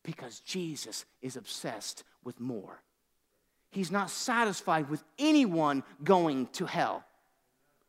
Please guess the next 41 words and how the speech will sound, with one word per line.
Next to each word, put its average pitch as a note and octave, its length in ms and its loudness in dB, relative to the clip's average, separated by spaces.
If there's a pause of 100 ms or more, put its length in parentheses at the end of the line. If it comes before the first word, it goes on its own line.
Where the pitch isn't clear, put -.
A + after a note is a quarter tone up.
(140)
Do F#3+ 80 -2
you C4+ 120 8
understand D4+ 520 8
that? C#4+ 240 6 (180)
God D4 280 12
did D#4 120 4
not C#4+ 200 10
create C#4+ 380 8
hell C#4 260 10
for C4+ 180 2
you. C#4 460 8 (760)
He C#4+ 140 10
provided C#4 580 10
a D4+ 60 10
way. D4 320 10 (140)
He, B3 80 0
God C4+ 300 12
doesn't C#4 300 6
want C4 180 8 (160)
anyone A#3 680 8 (140)
to B3+ 100 0
go A3+ 460 10 (120)
to B3 80 0
hell. G3 380 4 (840)
No F4 280 12
one. A#3 340 8 (500)
He D4 120 8
said C#4+ 280 8
that C#4+ 100 4
he C4+ 160 4
died C#4 320 8
so C#4+ 200 10
that C#4+ 220 6 (220)
anyone C#4 800 10 (120)
who B3 120 6
could B3+ 160 6
receive G3+ 380 0
that F3+ 180 2
gift E3 220 0
of D3+ 100 0
grace. C3+ 380 0